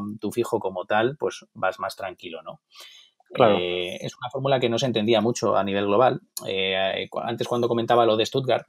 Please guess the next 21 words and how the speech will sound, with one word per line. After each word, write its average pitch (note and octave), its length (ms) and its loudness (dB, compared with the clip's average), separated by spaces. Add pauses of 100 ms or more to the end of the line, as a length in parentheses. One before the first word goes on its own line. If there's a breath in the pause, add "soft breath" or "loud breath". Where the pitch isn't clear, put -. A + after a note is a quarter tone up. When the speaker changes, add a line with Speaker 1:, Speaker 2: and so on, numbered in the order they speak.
Speaker 1:
eh, G2 880 -6
fíjate G#2+ 260 -2
la A2 120 2
coherencia G#2+ 320 -2
que A2 100 2
tenía, A#2+ 400 -2 (100)
que F#2 260 -6
con F#2+ 140 -4
los F2 140 -4
años A#2 360 -2 (320 loud breath)
Motorpress, A#2 840 4
eh, A#2+ 260 2
España B2 480 0
Ibérica B2 400 4
dependía G#2 640 2
de, G#2 520 4
de F2+ 100 0
Motorpress, F#2+ 640 -2
eh, F#2 540 0
Stuttgart, G#2 460 -2
Alemania. G2 540 -4